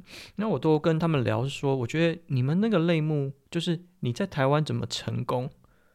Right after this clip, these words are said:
其实在亚马逊上面的那个巨-，那个成功的方向不会差太远，很多时候是，呃，执行的细节。也就是说，我觉得这是我最常在做的事情，就是，嗯，亚马逊的这个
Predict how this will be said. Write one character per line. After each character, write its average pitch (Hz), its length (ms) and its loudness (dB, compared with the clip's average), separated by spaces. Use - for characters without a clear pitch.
其 - 220 -4
实 156 340 0
在 165 220 -2
亚 139 100 0
马 143 160 -2
逊 139 160 -2
上 131 180 -2
面 131 300 -2
的 143 120 2
那 208 100 2
个 180 80 2
巨-， - 280 -10
那 196 100 2
个 147 460 0
成 151 220 0
功 202 120 2
的 175 80 4
方 156 220 0
向 143 240 0
不 135 160 -2
会 156 80 2
差 143 340 -2
太 160 280 -2
远， - 280 -8
很 139 160 0
多 185 120 2
时 180 120 0
候 160 80 4
是， 165 260 2
呃， 123 260 -2
执 147 220 0
行 139 220 0
的 131 60 2
细 131 300 -2
节。 - 180 -12
也 139 180 -6
就 156 80 2
是 180 80 4
说， 165 340 2
我 143 80 -2
觉 196 100 2
得 185 60 6
这 180 140 0
是 175 120 2
我 147 240 0
最 131 300 -2
常 120 320 -8
在 135 160 -2
做 131 180 -6
的 - 60 -6
事 151 160 -10
情， 135 140 -8
就 139 120 -8
是， - 280 -8
嗯， 127 480 -4
亚 170 120 0
马 196 100 2
逊 151 220 -2
的 123 180 -4
这 - 160 -8
个 - 720 -10